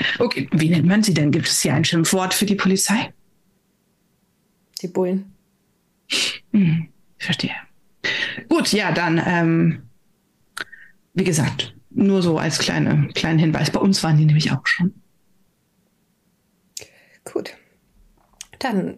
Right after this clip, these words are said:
Speaker 2: werde ich Ihnen genau
Speaker 1: Gut.
Speaker 2: das Gleiche sagen, was ich Ihnen gesagt habe.
Speaker 1: Mhm,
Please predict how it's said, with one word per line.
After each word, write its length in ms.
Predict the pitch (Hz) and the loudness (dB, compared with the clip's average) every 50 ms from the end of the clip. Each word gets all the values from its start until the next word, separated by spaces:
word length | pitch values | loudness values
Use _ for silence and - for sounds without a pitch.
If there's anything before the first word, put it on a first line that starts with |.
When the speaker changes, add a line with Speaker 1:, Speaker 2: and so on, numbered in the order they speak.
| - | -6
Speaker 2:
werde 200 | - 208 - 196 | -6 -4 -4 -4
ich 60 | 175 202 | -4 -2
Ihnen 160 | 202 208 214 | 0 2 2
genau 140 | 240 240 233 | 2 2 0
Speaker 1:
Gut. 80 | - | 0
Speaker 2:
das 80 | 254 240 | -2 -2
Gleiche 220 | - 302 302 320 330 | -2 -2 -2 -2 0
sagen, 220 | 330 311 294 302 349 359 311 220 | 0 0 2 0 0 0 -2 -4
was 160 | 226 233 - | -6 -6 -8
ich 340 | 254 254 - - - - - 247 | -8 -10 -10 -12 -16 -14 -12 -10
Ihnen 240 | 165 139 135 131 135 | -10 -10 -12 -14 -16
gesagt 380 | - - - - - - - - | -16 -14 -14 -14 -14 -16 -16 -14
habe. 200 | - 175 160 143 - _ _ _ _ _ _ _ _ _ _ | -12 -12 -12 -14 -16 _ _ _ _ _ _ _ _ _ _
Speaker 1:
Mhm, 340 | - 208 185 208 233 262 - | 2 4 4 4 4 2 0